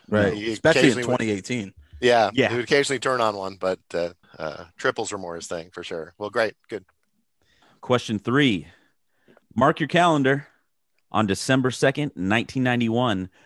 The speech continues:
Speaker 3: what slugger set the market and became the first ever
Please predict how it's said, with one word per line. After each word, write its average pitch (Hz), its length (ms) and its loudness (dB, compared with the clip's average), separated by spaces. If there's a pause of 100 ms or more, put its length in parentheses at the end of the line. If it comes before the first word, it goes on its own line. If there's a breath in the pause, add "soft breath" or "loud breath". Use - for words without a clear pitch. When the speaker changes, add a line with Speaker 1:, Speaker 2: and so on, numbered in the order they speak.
(160 soft breath)
Speaker 3:
what 113 180 0
slugger 135 400 0
set - 300 -2
the 117 60 -2
market 120 360 -2
and 104 100 -6
became 104 300 -6
the 87 100 -4 (180)
first 127 380 -2 (120)
ever 104 440 -4